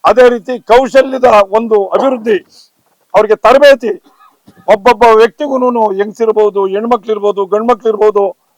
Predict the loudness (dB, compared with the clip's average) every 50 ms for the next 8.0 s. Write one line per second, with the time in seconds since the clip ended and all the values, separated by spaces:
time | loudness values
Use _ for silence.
0 | _ _ _ _ _ -2 0 2 2 2 0 -4 -6 -6 -6 -6 -4 -4 -4 -2
1 | -2 -4 -4 -6 -6 -4 -4 -8 -6 _ -8 -4 -4 -2 0 0 -2 -2 -2 -6
2 | -4 -4 -8 -8 _ -8 -10 -10 -12 _ _ _ _ _ _ _ _ _ _ _
3 | _ _ _ -6 -4 -2 -2 -2 -2 -2 -2 -2 -2 -2 -2 -2 -4 -4 -4 -6
4 | -6 -6 -8 -6 0 2 2 2 2 0 -2 -2 -4 -6 -8 -4 0 0 2 2
5 | 2 0 0 -2 -2 -4 -6 _ _ _ _ _ _ _ _ _ _ 2 2 2
6 | 2 0 -2 -4 -4 0 0 2 2 2 0 -4 -4 -6 -8 -8 -6 -6 -6 -6
7 | -2 -2 0 -2 -2 -4 -8 -8 -6 -4 -4 -4 -4 -6 -8 -10 -12 -12 -12 -16